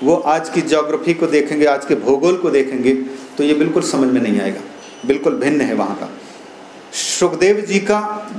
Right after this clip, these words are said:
जो भूगोल वर्णन है, उसका एकमात्र उद्देश्य है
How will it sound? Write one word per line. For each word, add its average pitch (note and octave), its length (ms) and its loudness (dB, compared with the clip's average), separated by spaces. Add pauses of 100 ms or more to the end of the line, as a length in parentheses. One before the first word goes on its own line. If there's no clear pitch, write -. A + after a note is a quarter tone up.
(140)
जो D#3 120 4
भूगोल C#3+ 460 4
वर्णन C3 380 0
है, G#2+ 220 -4 (1600)
उसका A3 340 0 (120)
एकमात्र F#3 560 0
उद्देश्य D#3+ 580 2
है F3+ 220 2